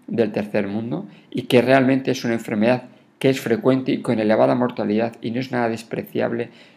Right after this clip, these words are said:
que puedan ser causas de perforación intestinal en países con bajos recursos, especialmente del África subsahariana, donde los procedimientos diagnósticos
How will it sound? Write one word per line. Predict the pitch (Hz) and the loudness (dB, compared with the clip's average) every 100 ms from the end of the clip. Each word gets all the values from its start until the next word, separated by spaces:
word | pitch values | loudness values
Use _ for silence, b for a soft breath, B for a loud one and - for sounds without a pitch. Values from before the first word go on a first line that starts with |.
| b - | b -6
que | 113 | -2
puedan | - 117 110 | 2 2 0
ser | - 113 | -4 -4
causas | - 123 123 131 123 | 0 0 0 -4 -2
de | 117 - - - | -4 -6 -20 2
perforación | 135 123 - 110 - 120 | 2 4 0 -2 -2 -4
intestinal | 104 107 - 104 113 b b b _ | -2 -4 -4 -4 -4 b b b _
en | - 107 107 | -4 -4 -2
países | 110 110 - - | -2 0 -4 -4
con | 104 104 | -2 -2
bajos | 113 127 | -2 -4
recursos, | 117 - 113 117 | -6 -8 -8 -10
especialmente | - - 107 104 107 104 | -8 -10 -6 -4 -4 -4
del | 110 | -4
África | - - 123 107 104 b b | -4 -8 -8 -8 -10 b b
subsahariana, | - 139 104 - 104 101 104 104 104 - | -4 -4 -2 -2 -2 -2 -2 -2 -4 -6
donde | 110 110 | -4 -4
los | 110 107 - _ _ | -6 -8 -16 _ _
procedimientos | 113 113 117 120 127 | -10 -6 -4 -2 0
diagnósticos | 110 107 107 104 110 110 104 | 0 0 -4 -6 -6 -6 -8